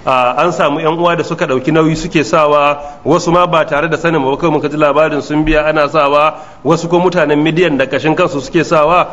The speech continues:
A, duk wanda ya bada gudumawa ta waɗannan ɓangarori, muna roƙon Allah ya masa yafiya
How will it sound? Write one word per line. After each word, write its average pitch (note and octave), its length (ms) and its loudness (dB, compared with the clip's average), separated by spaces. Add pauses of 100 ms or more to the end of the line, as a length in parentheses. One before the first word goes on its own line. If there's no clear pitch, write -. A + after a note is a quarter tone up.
(320)
A, B2+ 160 0
duk E3+ 160 2
wanda G3 180 0
ya E3+ 60 2
bada D#3+ 240 2
gudumawa D3 560 2
ta D3+ 80 -6
waɗannan C#3 400 0
ɓangarori, D#3 500 2
muna E3+ 220 2
roƙon D3 320 0
Allah D3+ 560 0 (180)
ya C3 140 2
masa E3+ 240 0
yafiya D3+ 480 0